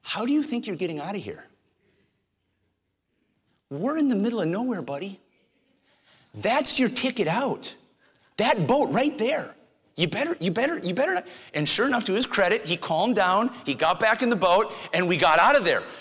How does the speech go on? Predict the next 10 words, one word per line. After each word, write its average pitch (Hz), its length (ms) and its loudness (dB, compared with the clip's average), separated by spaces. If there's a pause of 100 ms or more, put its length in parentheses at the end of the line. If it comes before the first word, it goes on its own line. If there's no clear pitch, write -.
(120)
But 202 180 2
what's 233 240 4
the 190 100 0
point? 269 360 2 (260)
When 202 200 2
you're 254 200 2
working 220 400 2
for 196 160 0
eight 202 240 2
hours 214 960 0